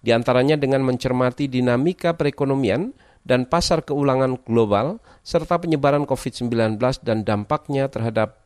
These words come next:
perekonomian Indonesia. Kita ke mancanegara. Pemimpin oposisi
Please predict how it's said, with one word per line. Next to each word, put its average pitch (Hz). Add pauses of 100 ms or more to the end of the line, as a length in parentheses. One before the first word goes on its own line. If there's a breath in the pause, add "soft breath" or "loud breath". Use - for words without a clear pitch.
perekonomian 98
Indonesia. 98 (160)
Kita 156
ke 190
mancanegara. 170
Pemimpin 180
oposisi 196